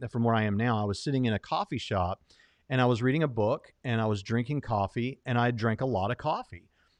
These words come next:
And so my, I started to experience heart palpitations because of all the caffeine.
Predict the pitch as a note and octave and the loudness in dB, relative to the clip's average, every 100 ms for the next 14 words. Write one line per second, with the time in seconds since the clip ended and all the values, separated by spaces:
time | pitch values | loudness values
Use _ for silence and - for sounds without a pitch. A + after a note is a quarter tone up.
0 | - C#3 C3+ D#3+ C#3+ D3+ C#3 C#3+ - C#3 | -4 0 2 2 2 0 0 -2 2 0
1 | C3+ C3+ - B2 A#2+ C3 - A#3 - G3+ | 2 -4 -2 -2 -2 -2 -2 0 0 -2
2 | - G2+ G2+ - B2 - A#2+ B2 A2 A2+ | -2 -4 -4 -2 -6 -4 -4 -2 -2 -2
3 | G#2 G2 A2+ G#2 F3 F#3+ - | -2 -4 -6 -6 -8 -10 -12